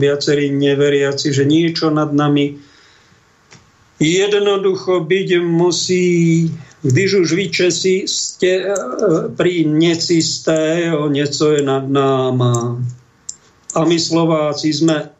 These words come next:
etatisté, jak to prezradil jeden pán doktor. Čiže uznávame štátnu správu, desať razy viacej sa jej klaniame ako Božiemu majestátu. No tak to je len vyhodnotenie našej biedy, ale toto nás, vážení,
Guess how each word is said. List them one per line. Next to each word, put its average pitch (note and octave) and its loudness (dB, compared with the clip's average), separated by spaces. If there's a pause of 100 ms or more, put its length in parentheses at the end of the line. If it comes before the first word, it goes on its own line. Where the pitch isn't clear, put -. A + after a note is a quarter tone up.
etatisté, C#3+ -2
jak B2+ -6
to C3 -2
prezradil C3 0
jeden B2 0
pán C3+ 0
doktor. A#2+ -2
Čiže C3+ 0
uznávame C#3+ 0
štátnu C#3+ -2
správu, C#3 -2
desať C#3+ 0
razy C#3+ 0
viacej C#3+ 0
sa D3 0
jej C#3+ -2
klaniame C#3+ 0 (460)
ako E3+ 0
Božiemu D#3+ 2
majestátu. D3 -2 (680)
No E3 2
tak F3+ -4
to F3+ 2
je G3 2
len G3 2
vyhodnotenie F3 0
našej D#3+ 0
biedy, C#3+ 0
ale D3+ -2
toto D#3 -2
nás, D3 0
vážení, C3+ 0